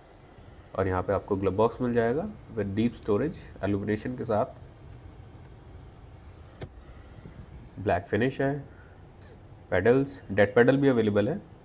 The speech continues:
लॉन्ग जर्नीज में काफ़ी ज़्यादा काम आता है डेड पेडल। पैसेंजर साइड वैनिटी मिरर, ग्रैब हैंडल एडजस्टेबल, एडजस्टेबल सीट, सीट बेल्ट्स। अभी चलते कार के बाहर और इंजन की बात करते हैं कि इसमें आपको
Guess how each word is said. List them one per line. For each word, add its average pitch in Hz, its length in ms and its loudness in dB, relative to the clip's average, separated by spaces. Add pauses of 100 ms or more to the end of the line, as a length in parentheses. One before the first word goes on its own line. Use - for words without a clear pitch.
(1600)
लॉन्ग 104 260 2
जर्नीज 107 300 0
में 107 140 0
काफ़ी 104 180 0
ज़्यादा 101 180 -2
काम 95 240 -2
आता 92 160 -6
है 92 60 -6
डेड 92 120 -6
पेडल। 120 280 -12 (1400)
पैसेंजर 107 300 2
साइड 113 220 6
वैनिटी 113 260 4
मिरर, 123 320 0 (1300)
ग्रैब 95 300 2
हैंडल 117 520 -2
एडजस्टेबल, 117 520 -2 (800)
एडजस्टेबल 98 420 -4
सीट, 123 360 0 (300)
सीट 101 200 0
बेल्ट्स। 117 400 2 (1600)
अभी 104 140 0
चलते 123 280 0
कार 123 200 6
के 135 60 -2
बाहर 120 240 4
और 143 120 2
इंजन 120 220 0
की 127 100 -2
बात 113 200 4
करते 98 240 -4
हैं 123 80 -2
कि 143 40 -4
इसमें 123 200 -2
आपको 104 200 -2